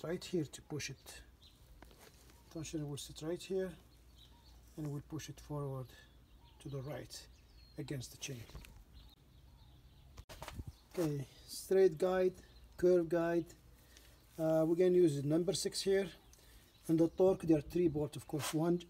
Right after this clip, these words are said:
only one for this one, and two for the straight one, which is one here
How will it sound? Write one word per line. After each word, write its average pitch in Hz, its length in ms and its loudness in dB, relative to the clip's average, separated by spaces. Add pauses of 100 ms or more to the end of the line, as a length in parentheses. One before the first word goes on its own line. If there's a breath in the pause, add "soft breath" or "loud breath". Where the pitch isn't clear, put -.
only 170 220 10
one 190 200 4
for 185 180 2
this 156 220 4
one, 156 240 -4 (720 loud breath)
and 156 180 4
two 165 160 8
for 160 220 0
the 131 120 -6
straight 151 360 -4
one, 135 200 -4
which 135 200 -6
is 135 100 -8
one 160 200 -2
here 175 280 4